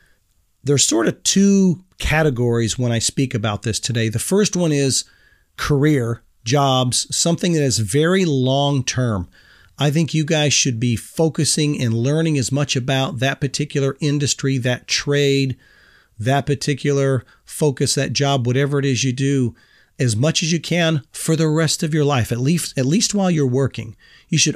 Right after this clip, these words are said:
always be learning and growing and educating yourself on about that particular area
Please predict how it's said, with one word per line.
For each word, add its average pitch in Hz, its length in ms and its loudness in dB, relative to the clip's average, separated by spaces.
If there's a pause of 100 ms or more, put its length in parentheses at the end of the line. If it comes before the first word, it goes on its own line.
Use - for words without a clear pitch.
always 175 380 2
be 185 160 0
learning 151 420 0
and 117 140 0
growing 135 400 0
and 131 100 -2
educating 135 580 0
yourself 117 540 0 (400)
on 131 340 2
about 135 520 -2
that 143 360 -2
particular 131 800 -2
area 135 540 0